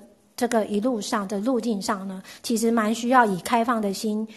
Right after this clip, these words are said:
去聆听别人诉说的体验跟观察。这是一个在学人类图的路径上一个很重要的态度。这是为什么呢？就是有时候呢，会因为我们的自己的学习时间不够，然后累积的知识量不足，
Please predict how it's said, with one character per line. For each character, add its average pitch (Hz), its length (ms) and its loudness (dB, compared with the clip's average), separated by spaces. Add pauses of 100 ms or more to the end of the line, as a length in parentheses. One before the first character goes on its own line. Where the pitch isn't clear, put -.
(120)
去 269 180 0
聆 208 160 0
听 247 180 0
别 208 160 0
人 202 120 0
诉 220 240 -4
说 214 180 -2
的 202 100 0
体 190 260 -6
验 208 180 0
跟 196 160 -4
观 196 240 -2
察。 160 280 -10 (840)
这 302 120 6
是 277 160 2
一 269 80 2
个 233 120 6
在 233 240 6 (220)
学 220 220 2
人 233 180 4
类 285 160 6
图 220 220 -2
的 220 120 4
路 247 200 0
径 233 120 2
上 220 220 2
一 - 60 0
个 214 120 2
很 202 200 -2
重 226 180 -2
要 220 80 0
的 196 100 -4
态 190 260 -2
度。 196 200 -8 (220)
这 311 100 0
是 294 100 -2
为 277 140 4
什 233 180 -2
么 190 120 -2
呢？ 196 180 0
就 269 100 0
是 294 160 0 (220)
有 247 140 6
时 262 160 2
候 349 200 2
呢， 277 240 4
会 269 200 6
因 285 160 2
为 320 40 4
我 226 200 4
们 196 180 0
的 196 240 0
自 294 180 -2
己 214 140 -2
的 202 100 2
学 202 200 -2
习 214 160 -2
时 202 120 -4
间 233 200 2
不 214 140 -2
够， 220 260 0 (440)
然 220 140 2
后 277 160 6
累 214 180 4
积 240 200 0
的 226 120 4
知 226 220 -4
识 226 160 0
量 214 180 4
不 208 140 0
足， 180 240 -8